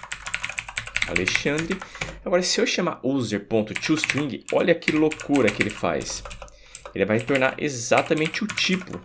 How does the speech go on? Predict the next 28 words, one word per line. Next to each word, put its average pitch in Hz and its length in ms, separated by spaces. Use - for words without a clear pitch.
vai 101 120
retornar 139 420
um 156 120
objeto, 160 800
no - 60
caso, 95 240
o - 20
tipo 110 300
objeto, 147 520
entre - 340
aspas. - 640
Bem 107 220
estranho, 92 400
né? 101 240
Pra - 120
que 139 140
que 120 60
você - 60
vai 101 100
utilizar? 101 340
Praticamente - 340
pra 269 160
nada 117 320
você - 120
vai 98 80
utilizar 95 280
isso 90 160
aqui. - 220